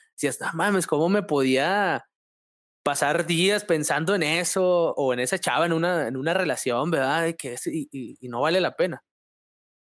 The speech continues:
Exacto, pero cuando tú llegas y te muestras ante esa persona, es una forma de, de, de, en verdad, ponerte a prueba.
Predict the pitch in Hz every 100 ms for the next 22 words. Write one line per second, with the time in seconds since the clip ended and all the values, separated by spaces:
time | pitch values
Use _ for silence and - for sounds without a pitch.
0 | _ - - 175 - 127 - - 143 139
1 | 160 151 131 - _ _ _ _ 175 -
2 | - _ - - - _ - 185 220 156
3 | 139 - - 143 135 139 190 180 156 135
4 | 131 175 - 120 - 190 139 131 135 139
5 | 131 123 127 123 107 107 92 80 95 90
6 | 113 113 110 113 - 135 123 - 110 -
7 | 131 147 123 -